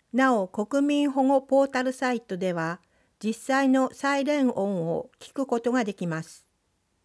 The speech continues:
国民保護ポータルサイトキューアールコードあり。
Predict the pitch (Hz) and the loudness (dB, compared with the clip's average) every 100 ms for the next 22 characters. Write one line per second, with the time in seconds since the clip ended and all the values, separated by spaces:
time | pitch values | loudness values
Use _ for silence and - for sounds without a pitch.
0 | _ _ _ _ - 220 285 277 277 269 | _ _ _ _ -12 -6 0 2 4 2
1 | 269 254 254 254 254 254 254 254 - 247 | 0 0 0 4 2 4 -2 -2 -2 -4
2 | 233 160 156 - 254 254 254 247 233 233 | -2 -2 -4 -4 -2 2 2 0 -2 -2
3 | 240 185 165 165 156 | -2 -2 -4 -6 -10